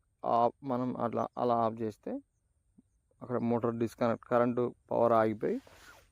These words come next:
మోటార్ బంద్ అవుతుంది. అక్కడ లోడ్ చూడండి, జీరో జీరో, ఆ, టూ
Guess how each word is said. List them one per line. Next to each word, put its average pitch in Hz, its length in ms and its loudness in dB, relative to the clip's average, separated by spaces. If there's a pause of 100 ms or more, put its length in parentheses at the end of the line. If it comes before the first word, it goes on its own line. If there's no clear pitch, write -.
మోటార్ 113 260 0
బంద్ 113 200 0
అవుతుంది. 113 280 -6 (220)
అక్కడ 123 200 0
లోడ్ 127 240 4
చూడండి, 135 320 0
జీరో 135 320 4
జీరో, 123 500 2
ఆ, 117 200 0 (140)
టూ 143 280 0